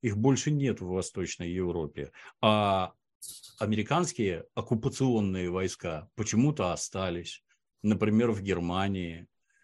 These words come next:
почему-то остались и дальше двинулись к российским границам. Это почему? И не просто двинулись, а двинулись,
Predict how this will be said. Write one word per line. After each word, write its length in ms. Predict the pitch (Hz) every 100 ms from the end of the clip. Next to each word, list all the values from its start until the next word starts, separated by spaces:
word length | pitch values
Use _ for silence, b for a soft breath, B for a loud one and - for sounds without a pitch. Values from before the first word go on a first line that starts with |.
| _ _
почему-то 500 | - 107 135 135 123
остались 720 | 123 - 160 151 139 98 - -
и 640 | 127 120 113 107 98 98 -
дальше 640 | 117 151 151 - 95 87
двинулись 800 | 87 107 127 175 196 170 123 104
к 80 | -
российским 640 | 101 101 131 127 - 101
границам. 720 | 92 85 80 80 78 76 73
Это 240 | - 170 110
почему? 720 | - 87 - 78 85 101 110 - _ b b b -
И 420 | 117 123 113 98
не 160 | 113 127
просто 420 | 165 190 - 135
двинулись, 600 | 120 120 107 92 80 -
а 120 | - 104
двинулись, 640 | 120 190 175 113 92 -